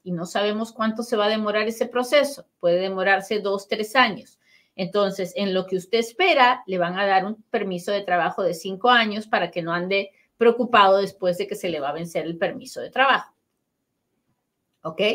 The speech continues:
Si tiene el asilo aprobado, puede pedir un permiso de trabajo de cinco años. Si tiene la cancelación de deportación aprobada, también puede pedir un permiso de trabajo. ¿Por qué?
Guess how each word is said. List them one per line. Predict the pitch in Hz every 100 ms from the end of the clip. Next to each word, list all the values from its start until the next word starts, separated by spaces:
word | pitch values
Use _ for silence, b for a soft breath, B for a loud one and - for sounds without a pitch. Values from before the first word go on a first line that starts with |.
| 415 - _ _ b b b b _
Si | - 208 190
tiene | 302 330 320
el |
asilo | 262 262 285 285
aprobado, | 277 269 277 294 320 320 - _
puede | 202 196
pedir | 220 226 226 226
un |
permiso | 233 226 220 220
de | 233
trabajo | 226 226 220 233
de | 240 220
cinco | - 226 233
años. | 202 160 117 - -
Si | - - 175
tiene | 226 220 233
la | 226
cancelación | 226 220 220 208 208 262 254
de | 262
deportación | 262 254 254 254 262 285 269 262 262
aprobada, | 240 262 294 311 240 165 - _ _ _ _ _
también | 160 156 151 170 185
puede | 196 220 214
pedir | 214 190 190
un | 208
permiso | 214 190 180 175 190
de | 185
trabajo. | 196 185 175 180 208 - b b _
¿Por | 254 254
qué? | 339 359 359 -